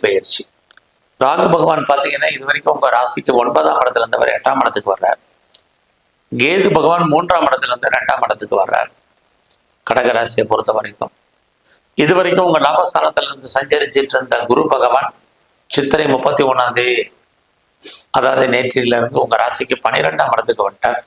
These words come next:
இந்த கடகராசியை பொறுத்த வரைக்கும் உங்களை பொறுத்த மிகப்பெரிய நன்மை, இது வரைக்கும் உங்களோட ராசிக்கு எட்டாம் இடத்துல இருந்த சனி பகவான் ஒன்பதாம் இடத்துக்கு வர்றார். ஆக, நன்மையும்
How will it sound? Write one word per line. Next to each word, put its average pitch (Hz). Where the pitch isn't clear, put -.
இந்த 156
கடகராசியை 170
பொறுத்த 147
வரைக்கும் 147
உங்களை 131
பொறுத்த 143
மிகப்பெரிய 165
நன்மை, 131
இது 135
வரைக்கும் 165
உங்களோட 143
ராசிக்கு 139
எட்டாம் 151
இடத்துல 131
இருந்த 113
சனி 147
பகவான் 147
ஒன்பதாம் 120
இடத்துக்கு 107
வர்றார். -
ஆக, 147
நன்மையும் 170